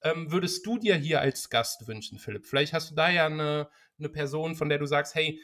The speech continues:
die macht irgendwie was Spannendes in dem Bereich und von der hört man viel zu wenig. Oder von der hört man immer gerne was.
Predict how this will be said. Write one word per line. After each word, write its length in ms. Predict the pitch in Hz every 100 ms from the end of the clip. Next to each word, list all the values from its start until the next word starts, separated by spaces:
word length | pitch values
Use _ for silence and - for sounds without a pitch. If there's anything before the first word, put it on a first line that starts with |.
| _ -
die 60 |
macht 200 | 143 151
irgendwie 220 | 160 156 143
was 140 | 143
Spannendes 480 | - 185 175 160 147
in 100 | 156
dem 140 | 156
Bereich 580 | 143 147 151 165 156 -
und 320 | 147 156 -
von 220 | - 143
der 200 | 143 147 147
hört 220 | 156 156
man 160 | 147
viel 240 | 139 170 165
zu 220 | - 135
wenig. 560 | 147 160 131 208 - - _ _
Oder 580 | - 170 185 165 190 196 -
von 180 | - 156
der 140 | 160
hört 260 | 151 170 170
man 200 | 160 151
immer 200 | 170 156
gerne 380 | 143 151 180 131
was. 420 | 123 160 - -